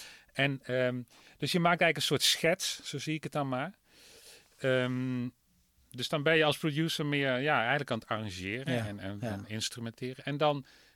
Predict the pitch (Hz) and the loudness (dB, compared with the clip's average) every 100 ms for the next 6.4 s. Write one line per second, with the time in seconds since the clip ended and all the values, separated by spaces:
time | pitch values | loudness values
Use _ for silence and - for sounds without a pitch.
0 | _ - 123 120 120 113 - _ _ - | _ -8 -6 -4 -6 -8 -16 _ _ -2
1 | 139 110 117 131 131 135 123 120 - 131 | 2 4 4 0 2 0 0 -4 -6 -6
2 | 120 131 123 113 117 104 - 139 151 107 | -4 -6 -4 -4 -6 -6 -2 -2 -2 -8
3 | 95 90 95 123 135 - 117 107 104 107 | -10 -8 -6 -8 -8 -4 -2 -2 -4 -6
4 | - _ _ 123 147 - 175 117 92 - | -8 _ _ -4 -2 -4 -6 -6 -10 -8
5 | 120 139 139 - 110 107 107 107 113 107 | -6 -6 -6 -6 -6 -4 -4 -6 -8 -8
6 | 104 104 104 101 | -10 -12 -14 -16